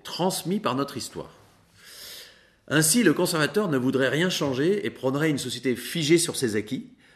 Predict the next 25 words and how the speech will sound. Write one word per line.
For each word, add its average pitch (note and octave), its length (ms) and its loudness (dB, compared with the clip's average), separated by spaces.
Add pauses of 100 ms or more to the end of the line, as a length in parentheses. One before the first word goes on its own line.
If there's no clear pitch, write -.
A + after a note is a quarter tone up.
tandis C3 460 -2
que A#2 80 -4
le G#2 180 0
libéral B2+ 560 0
voudrait A#2 320 -2
la A2 120 0
voir G#2+ 280 -2
changer C#3 460 -2
au G2+ 140 -4
gré A2+ 200 0
des C3+ 160 0
évolutions A#2 380 -2
du G#2 100 -4
monde, B2 400 -4 (380)
des G#2 200 -6
caprices C#3 440 0
de G#2+ 80 2
la G#2 80 2
mode B2 380 -2 (220)
ou A#2 120 0
encore D#3 280 0
des A2+ 120 -4
contraintes B2 420 -2
du G#2 100 -4
marché. - 400 -4